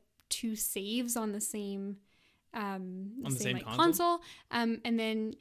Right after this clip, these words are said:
Speaker 1: there's a function in game where normally where you'd summon someone online, you can then summon, like, your other save file, and it is, like, your friend with the other controller.
Speaker 2: That's weird.
Speaker 1: Um,
Speaker 2: I, I couldn't imagine how that would work, like, a, as, like, a,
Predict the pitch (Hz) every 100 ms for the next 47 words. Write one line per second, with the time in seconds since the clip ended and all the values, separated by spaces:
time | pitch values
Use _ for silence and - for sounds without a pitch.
0 | _ 247 220 233 226 220 220 240 233 240
1 | 226 226 220 226 214 202 202 202 202 196
2 | 196 196 - 208 214 214 202 - 220 254
3 | 277 240 220 208 202 208 214 202 196 202
4 | 202 _ _ _ _ 403 220 220 214 -
5 | 220 196 196 - 208 269 302 330 339 415
6 | 523 - - - 240 214 - - _ -
7 | 247 214 214 214 220 233 - 240 262 254
8 | 226 214 220 233 247 277 415 - 220 143
9 | 170 233 226 226 226 220 214 302 320 165
10 | 175 190 180 160 160 139 120 135 190 -
11 | 117 127 131 147 139 131 127 117